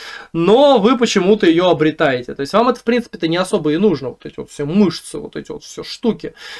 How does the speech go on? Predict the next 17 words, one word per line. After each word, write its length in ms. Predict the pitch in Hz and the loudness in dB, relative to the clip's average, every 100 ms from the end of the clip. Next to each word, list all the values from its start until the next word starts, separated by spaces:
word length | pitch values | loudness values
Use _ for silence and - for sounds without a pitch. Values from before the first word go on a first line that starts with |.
| - - | -18 -4
А, 500 | 156 156 151 127 - _ _ _ _ _ _ _ _ _ _ | 0 2 2 0 -6 _ _ _ _ _ _ _ _ _ _
чисто 260 | - 233 208 | -4 0 2
никакой 360 | 190 - 180 | 2 2 2
био-, 280 | 165 190 190 | 2 4 2
никакой 340 | 185 196 196 226 | 0 -2 0 2
большой, 400 | 170 180 240 214 | 2 2 0 0
крутой 320 | 175 185 190 | -2 0 0
биологической, 1040 | 147 156 165 202 202 - - 156 147 143 | 2 2 2 -2 -6 -6 0 0 2 0
в 120 | 139 156 | 0 -2
общем-то, 400 | 170 156 143 139 | -4 -6 -4 -2
значимости 560 | 190 254 214 170 160 | 0 0 0 -2 -2
они 180 | 143 170 | -2 -2
сами 240 | - 208 | 0 -2
по 100 | 160 | -2
себе 260 | 165 156 165 | -6 -2 -2
не 180 | 147 151 | 0 -2
имеют. 380 | 175 127 107 | -2 -4 -4